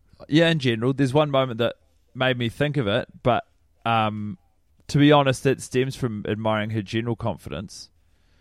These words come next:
So when she's on the phone to Carrie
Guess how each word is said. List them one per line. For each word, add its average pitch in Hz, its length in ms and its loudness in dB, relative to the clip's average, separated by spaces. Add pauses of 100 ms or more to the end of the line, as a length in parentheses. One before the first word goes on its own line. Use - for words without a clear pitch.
(1600)
So 147 500 6 (120)
when 170 220 6
she's 170 180 -2
on 170 100 4
the 147 80 4
phone 127 320 4
to 113 60 -2
Carrie 151 680 0